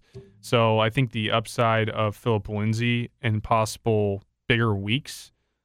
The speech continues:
uh, is there. But I think James White, with Sony Michel news and what that team is right now, has the consistency that I'm looking for, especially when their A D P is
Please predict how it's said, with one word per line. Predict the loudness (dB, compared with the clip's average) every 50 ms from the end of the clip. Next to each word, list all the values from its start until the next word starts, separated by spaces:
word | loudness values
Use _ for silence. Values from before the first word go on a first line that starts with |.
| _ _ _ _ _
uh, | 0 2 2 2 2
is | 0 -2 -2 0 2
there. | 4 4 4 4 2 0 -4 -8 _ _ _
But | 2 2 2 2
I | 0 0 0
think | 0 0 0 0 2 2
James | 2 2 2 0 0
White, | 0 2 2 2 0 -2 -6 _ _ -6
with | -4 -2 -2 -2 -6 _ _ _ _ _ _ _ -2
Sony | 0 2 2 2
Michel | 0 -2 0 0 0 2 2
news | 2 2 2 2 0 0 -2 -4 -10 -16 -20 _ _ -2
and | 0 0 2 0 0 -2 -4 -4 -6 -6 -2
what | -2 -2 0 0
that | -2 -2 -2 -2
team | -4 -2 -2 -2
is | -2 -2 -2
right | -2 -2 -2
now, | 0 0 0 0 0 0
has | 0 0 -2 -2 -2 -4 -6
the | -8 -8
consistency | -6 -6 -6 -8 -6 -8 -10 -10 -8 -6 -6 -6 -6 -6 -6 -4 -4 -2
that | 0 2 2 2 2
I'm | 0 -2 -2
looking | -4 -4 -4 -4 -8 -8
for, | -8 -6 -2 0 2 2 0 0 -2 -6 _ _ _ _ _ _ _ _ _ -4
especially | -4 -2 0 0 0 0 0 -2 -2
when | 0 0
their | -2 0
A | 0 0 2 2
D | 0 -2
P | -2 -2 -2 -2
is | -2 -2 -6 -10 -16